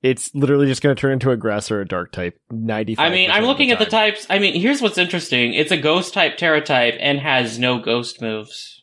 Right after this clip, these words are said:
Speaker 1: No, it's doing that to prevent from being punched in the face.
Speaker 2: That
Speaker 1: Uh,
Speaker 2: makes
Speaker 1: by a
Speaker 2: sense. But,
Speaker 1: fighting type.
Speaker 2: like, uh, that checks out. But, like, oof. Or a bug type for that matter.
Speaker 1: Yeah.
Speaker 2: Hasty nature,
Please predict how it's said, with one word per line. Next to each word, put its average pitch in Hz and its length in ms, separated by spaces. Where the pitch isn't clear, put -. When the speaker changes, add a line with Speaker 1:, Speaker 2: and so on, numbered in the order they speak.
Speaker 1:
No, 156 220
it's 151 120
doing 180 200
that 170 160
to 156 80
prevent 135 440
from 127 200
being 117 220
punched 120 300
in 110 60
the 95 80
face. - 480
Speaker 2:
That 156 220
Speaker 1:
Uh, 135 40
Speaker 2:
makes 107 160
Speaker 1:
by 113 120
a - 20
Speaker 2:
sense. 104 140
But, 113 80
Speaker 1:
fighting - 140
type. 165 40
Speaker 2:
like, 139 400
uh, 127 520
that 131 220
checks - 260
out. - 280
But, 113 160
like, 113 340
oof. - 500
Or 156 140
a 117 100
bug 120 220
type 98 180
for 113 80
that 107 140
matter. 107 280
Speaker 1:
Yeah. 98 280
Speaker 2:
Hasty 208 440
nature, 131 640